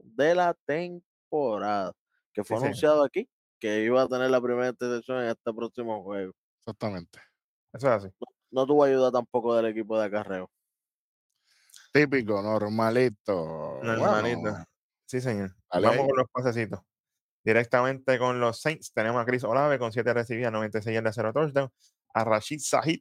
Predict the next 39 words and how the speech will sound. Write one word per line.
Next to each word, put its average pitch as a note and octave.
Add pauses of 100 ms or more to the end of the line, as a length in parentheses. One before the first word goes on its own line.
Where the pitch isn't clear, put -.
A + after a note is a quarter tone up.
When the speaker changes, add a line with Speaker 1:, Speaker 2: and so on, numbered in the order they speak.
(120)
Speaker 2:
con A#2+
dos C3+
recibidas, C#3
ochenta A#2+
y -
cinco B2
yardas, B2+
un B2
touchdown. B2+
Y C3+
de A2
parte G2+
de A#2
los A#2
Texans, D#3+ (340)
a A2+
Nico C3
Collins C#3
con A2
cuatro A#2+
recibidas, B2
ochenta A#2
yardas A#2
y A2+
cero A#2
touchdown. A#2+
Y C3
a A2
Dalton B2+
Schultz - (480)
con A#2
cuatro C3
recibidas, C3
sesenta A2
y A#2
un B2
yardas C3
y A2
un B2+